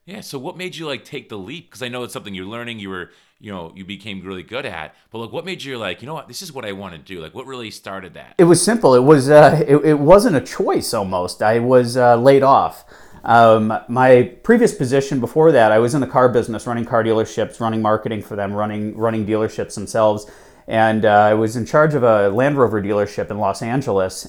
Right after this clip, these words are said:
Speaker 2: and they laid me off, uh, for no apparent reason. I had the best numbers in all the stores. The store was thriving, uh, and, and I was left with an actual severance package, which was kinda surprising.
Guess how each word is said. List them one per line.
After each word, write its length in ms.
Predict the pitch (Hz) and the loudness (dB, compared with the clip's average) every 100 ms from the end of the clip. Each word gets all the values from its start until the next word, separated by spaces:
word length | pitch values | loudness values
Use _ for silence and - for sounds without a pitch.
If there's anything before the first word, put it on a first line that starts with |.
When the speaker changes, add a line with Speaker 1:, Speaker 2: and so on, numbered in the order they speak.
| - | -12
Speaker 2:
and 520 | 107 104 104 104 101 _ | -6 -4 -4 -6 -10 _
they 100 | 117 | -2
laid 240 | 127 143 143 | 0 0 0
me 160 | 127 | -2
off, 400 | 127 104 - - _ _ _ - | -2 -4 -6 -16 _ _ _ -6
uh, 220 | 113 107 | 0 0
for 140 | - | 0
no 140 | 123 131 | 0 2
apparent 360 | 123 127 113 | 2 -2 -6
reason. 360 | 101 120 110 85 | -6 -8 -8 -12
I 100 | 90 | -6
had 240 | 101 98 | -4 -2
the 120 | 90 92 | -2 -2
best 320 | 90 120 - | 0 0 0
numbers 460 | 113 113 117 113 | -2 -2 -2 -4
in 80 | 110 | -4
all 160 | 104 107 | -2 -2
the 80 | 107 | -4
stores. 500 | - 117 107 107 - | -6 -2 0 -2 -8
The 60 | |
store 300 | - 127 120 | -8 -4 -2
was 220 | 113 107 | -2 -6
thriving, 600 | - 107 110 113 113 110 110 - - _ - | -6 -2 0 0 -2 -6 -8 -16 -20 _ -2
uh, 40 | |
and, 800 | 110 101 98 101 101 104 - 151 - | 2 4 4 2 2 -2 -10 -18 -10
and 520 | 127 117 110 107 - - | -6 -4 -4 -6 -10 -4
I 100 | 120 | -2
was 160 | 120 | 2
left 180 | 135 123 | 2 2
with 140 | 135 | 0
an 140 | 120 110 | -2 2
actual 360 | 139 190 - | 2 2 0
severance 400 | 117 165 175 113 | 0 2 4 0
package, 460 | - 104 92 104 90 | -4 -4 -4 -8 -12
which 120 | - | -16
was 100 | 110 | -14
kinda 220 | - 117 | -6 -6
surprising. 640 | 104 113 131 143 139 92 | -6 -4 0 2 0 -6